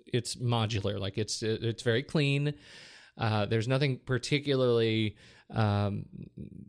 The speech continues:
you know, outlandishly innovative. There's, he's not doing anything that would detract from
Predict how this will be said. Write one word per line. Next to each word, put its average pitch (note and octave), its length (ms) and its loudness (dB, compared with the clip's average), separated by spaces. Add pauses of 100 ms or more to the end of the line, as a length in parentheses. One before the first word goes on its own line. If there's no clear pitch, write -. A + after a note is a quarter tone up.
you G#2+ 540 -6
know, F#2 240 0
outlandishly A2+ 760 2
innovative. F#2+ 540 2
There's, G#2 240 0
he's A2 180 -2
not A#2 160 0
doing A2 240 2
anything G#2 380 0
that G2+ 120 -2
would G2+ 380 -2
detract G#2+ 500 2
from F2+ 600 -2